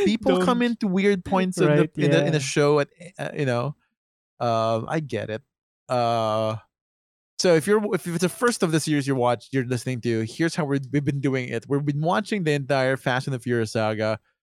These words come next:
Speaker 1: from the first movie, Fast and the Furious one in two thousand one, all the way to the newest one released, F nine, uh, which we're watching next week.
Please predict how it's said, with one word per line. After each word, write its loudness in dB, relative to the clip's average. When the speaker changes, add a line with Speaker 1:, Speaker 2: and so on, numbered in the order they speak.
Speaker 1:
from 0
the -2
first 0
movie, 4
Fast 0
and 0
the -2
Furious -2
one 0
in -2
two -6
thousand -2
one, 2
all 4
the 6
way 6
to 0
the 2
newest 4
one 0
released, -2
F 0
nine, 0
uh, 2
which -2
we're 2
watching 0
next -4
week. -10